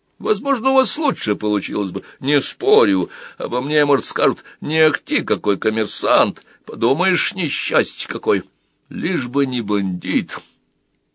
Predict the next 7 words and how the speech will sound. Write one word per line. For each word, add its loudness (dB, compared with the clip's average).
Думаете, 0
мне 0
это -4
не -6
влетело 0
в -16
копеечку? -10